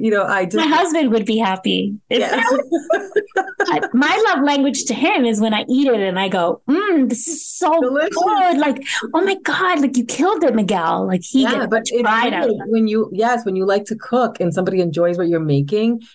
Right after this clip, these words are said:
Speaker 1: you feel like all that time that you spent in the kitchen was
Speaker 2: Yeah.
Speaker 1: so worth it. You know what I mean?
Speaker 2: Yeah.
Speaker 1: So I'm sure that that's how some of them feel. And we're just like, <laughs> we're just picking stuff through the drive-through and, like, shoving it in our mouths and, like, not really enjoying it, you know?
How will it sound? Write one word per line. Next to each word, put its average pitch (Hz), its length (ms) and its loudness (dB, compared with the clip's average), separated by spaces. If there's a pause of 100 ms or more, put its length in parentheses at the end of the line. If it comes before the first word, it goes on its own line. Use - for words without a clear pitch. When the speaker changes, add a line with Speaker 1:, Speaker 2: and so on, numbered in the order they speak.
(100)
Speaker 1:
you 190 140 2
feel 202 280 -4
like 180 280 0
all 165 200 2
that 165 200 -2
time 160 300 0
that 156 100 2
you 151 60 -2
spent 147 280 0
in 156 60 -2
the 143 80 2
kitchen 147 300 0
was 143 100 2
Speaker 2:
Yeah. 143 60 -8
Speaker 1:
so 147 120 0
worth 143 320 0
it. - 160 -4
You 160 80 -2
know 151 120 2
what 151 100 2
I 156 60 2
mean? 156 180 0
Speaker 2:
Yeah. 165 60 -2
Speaker 1:
So 156 200 0
I'm 165 160 0
sure 208 220 0
that 185 140 -2
that's 170 200 -2
how 175 140 2
some 151 240 -2
of 147 80 0
them 147 220 0
feel. 139 240 0 (280)
And 175 120 -2
we're 190 140 2
just 330 280 -4
like, 147 240 0
<laughs> - 1000 -2
we're 254 120 0
just 233 200 2
picking 220 220 0
stuff 202 260 -2
through 185 140 -2
the 180 80 2
drive-through 175 580 0
and, 160 100 -2
like, 151 180 -2
shoving 165 380 -2
it 160 180 2
in 170 140 0
our 151 140 2
mouths 151 420 0
and, 147 180 0
like, 156 200 0
not 160 260 0
really 156 240 0
enjoying 139 500 2
it, 139 160 -4
you 143 120 -2
know? 143 220 0